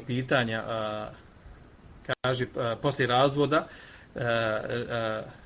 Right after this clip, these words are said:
žena nema pravo na podjelu zajedničke imovine kao što je to po državnom zakonu. A, prvo, a, nije, nije dobro formulisano pitanje, jel?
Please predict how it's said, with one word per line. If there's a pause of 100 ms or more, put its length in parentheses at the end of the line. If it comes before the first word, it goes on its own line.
(400)
žena
nema
pravo
na
podjelu
zajedničke
imovine (540)
kao
što
je
to
po
državnom
zakonu. (400)
A, (640)
prvo,
a,
nije,
nije
dobro
formulisano
pitanje,
jel?